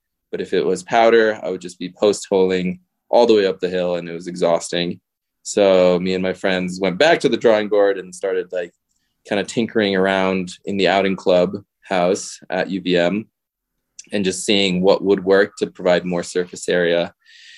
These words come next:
And finally, like, ran across these, like, snowshoe attachments, extenders for M S R snowshoes, and just started to, like, figure out how to attach those to the bottom of my outriggers. And, you know, I've been using the same ones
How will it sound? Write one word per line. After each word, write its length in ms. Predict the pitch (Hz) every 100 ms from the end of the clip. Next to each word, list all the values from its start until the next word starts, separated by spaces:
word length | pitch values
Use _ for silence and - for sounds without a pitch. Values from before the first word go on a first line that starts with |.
| _
And 160 | - 95
finally, 400 | 117 104 101 98
like, 180 | 92 92
ran 200 | 101 98
across 380 | 98 - 98 -
these, 220 | 95 92
like, 200 | 87 80
snowshoe 680 | - - 107 104 - 110 98
attachments, 920 | 92 - 98 98 98 92 92 - - -
extenders 800 | - - 110 - 90 95 107 -
for 100 | 98
M 160 | 90 95
S 160 | 90
R 120 | 92 90
snowshoes, 580 | - 92 90 82 87
and 160 | 87 87
just 100 | 87
started 300 | - 90 85
to, 140 | 95
like, 220 | 90 85 - _ _ _ _
figure 300 | 95 92 87
out 140 | 87
how 100 | 95
to 120 | 90
attach 440 | 87 - 92 87 -
those 280 | 95 92
to 120 | 87 90
the 80 |
bottom 300 | 85 85 82
of 80 | 87
my 160 | 87 87
outriggers. 720 | 87 80 92 95 107 - - _ _ _ _ -
And, 280 | 87 82 - - _
you 100 | 90
know, 100 | 85
I've 140 | 87 87
been 120 | 90
using 300 | 90 90 90
the 80 | 82
same 260 | - 90
ones 460 | 90 87 85 85